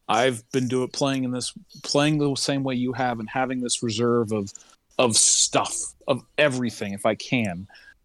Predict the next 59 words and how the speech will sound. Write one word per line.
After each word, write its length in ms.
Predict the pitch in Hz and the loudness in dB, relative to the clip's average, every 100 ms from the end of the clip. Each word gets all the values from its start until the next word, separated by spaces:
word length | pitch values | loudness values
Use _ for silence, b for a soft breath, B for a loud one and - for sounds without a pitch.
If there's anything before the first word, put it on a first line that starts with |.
| _ _ _ _ _ _ _ | _ _ _ _ _ _ _
But 260 | 143 160 135 | 2 4 4
if 180 | 160 - | 0 -2
it, 100 | 165 | 0
like 180 | 170 165 | 2 4
I 40 | 156 | 4
said, 240 | 233 233 | 2 0
if 100 | 117 | -2
it 100 | 170 | -4
would 120 | 160 | -2
have 80 | 151 | -2
been 180 | 147 120 | -2 0
rogue 240 | 147 202 | 0 0
chests, 340 | - 127 131 - | -2 -2 -4 -4
I'd 220 | 143 175 | 2 2
have 60 | 170 | 2
been 120 | 127 | -2
S 200 | 120 113 | -4 -6
O 120 | 123 151 | -2 2
L. 120 | 170 | 4
I 80 | 139 | 4
don't 120 | 151 | 4
have 140 | 208 | 2
a 80 | 143 - _ | 0 -4 _
back 240 | 147 120 - | 0 0 -2
source 280 | 135 120 | -6 -6
of 100 | 123 | -6
that. 200 | 113 127 | -2 0
I 80 | 139 | 0
would 140 | 113 101 | -2 -8
have, 80 | - - | -16 -4
I 140 | 120 110 | -2 0
don't 220 | 123 117 | 0 0
have 120 | 117 | -2
enough 160 | 107 98 | -2 0
data 300 | 123 139 160 | 4 6 6
that 120 | 143 | 6
I 80 | 117 | 4
could 120 | 113 | 2
have 80 | 110 | 0
started 260 | - 113 104 | 2 2 2
dumping 260 | - 101 | 0 2
into 280 | 107 143 170 | 2 6 6
it. 100 | 185 | 6
So 240 | - 123 107 B B _ _ - | 4 2 2 B B _ _ 0
there, 120 | 131 | 0
there 200 | 120 131 | 2 4
are 100 | 151 | 6
things 320 | 160 165 160 143 | 6 2 0 -2
that, 120 | 143 | -4
you 100 | 135 | -4
know, 80 | 117 | -4
there 160 | 123 117 | -2 0
are 60 | |
obviously 380 | 117 123 135 139 | 0 0 -4 -4
things 260 | 139 131 - | -4 -6 -4
that 80 | |
I 40 | 120 | -6
don't 240 | 117 120 | -6 -6
have. 240 | 135 123 | 0 0